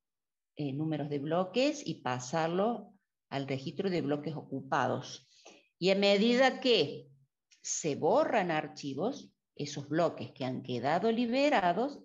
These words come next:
deben agregarse a esta lista de bloques libres. <clears throat> Entonces, el sistema de, eh, operativo está permanentemente actualizando estas listas enlazadas.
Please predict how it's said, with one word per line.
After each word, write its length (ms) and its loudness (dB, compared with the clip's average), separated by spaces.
deben 520 2
agregarse 960 0
a 160 0
esta 280 -2
lista 600 -4
de 140 -8
bloques 400 -8
libres. 680 -10
<clears throat> 1040 0
Entonces, 540 2
el 80 0
sistema 380 0
de, 140 4
eh, 60 0
operativo 460 0
está 420 0
permanentemente 1160 2
actualizando 1300 0
estas 340 -6
listas 400 -4
enlazadas. 920 -6